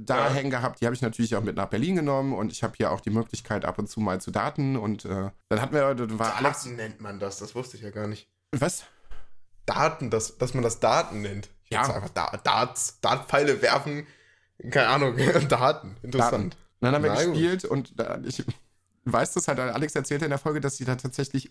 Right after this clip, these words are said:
Speaker 1: unfassbaren Muskelkater instant danach hatte schon. Äh,
Speaker 2: Okay.
Speaker 1: ja, ja, also das ist wirklich, das denkt man überhaupt gar nicht, weil es halt auch einfach eine total blöde Bewegung ist, die man macht, ne? Du, du, du winkelst den Arm an und wirfst den Arm nach vorne, also so schlimm kann es eigentlich nicht sein,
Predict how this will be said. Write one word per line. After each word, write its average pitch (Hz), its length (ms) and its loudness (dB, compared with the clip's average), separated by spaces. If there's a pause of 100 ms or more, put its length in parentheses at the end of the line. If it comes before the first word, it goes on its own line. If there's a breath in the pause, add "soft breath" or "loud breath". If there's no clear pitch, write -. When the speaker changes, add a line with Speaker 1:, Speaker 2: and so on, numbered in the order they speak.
Speaker 1:
unfassbaren 156 800 -2
Muskelkater 117 840 -2 (140)
instant 165 520 0
danach 117 380 0
hatte 98 280 -2
schon. 95 480 0 (140)
Äh, 123 200 2
Speaker 2:
Okay. 117 160 -8
Speaker 1:
ja, 139 240 0 (300)
ja, 135 280 2 (120)
also 120 200 0
das 139 160 -4
ist 151 140 -8
wirklich, 165 260 -2
das 135 140 -2
denkt - 200 0
man 180 100 0
überhaupt 120 300 0
gar 110 100 2
nicht, 113 160 -2
weil 120 100 0
es - 80 -6
halt 131 100 0
auch 117 80 -4
einfach 135 240 -2
eine 143 120 2
total 135 320 2
blöde 127 500 2
Bewegung 143 400 0
ist, - 180 -6
die 104 40 0
man 101 140 0
macht, 110 240 -2
ne? 165 140 2
Du, 143 160 0
du, 113 160 0
du - 260 -6
winkelst 160 300 0
den 139 100 2
Arm 127 180 0
an 151 140 0
und 139 160 -2
wirfst 147 200 -2
den - 100 0
Arm 135 160 0
nach 139 140 0
vorne, 175 300 0
also 113 360 0
so 127 260 0
schlimm 147 300 0
kann 151 160 -2
es 151 120 -2
eigentlich 135 300 -2
nicht 131 140 0
sein, 156 360 0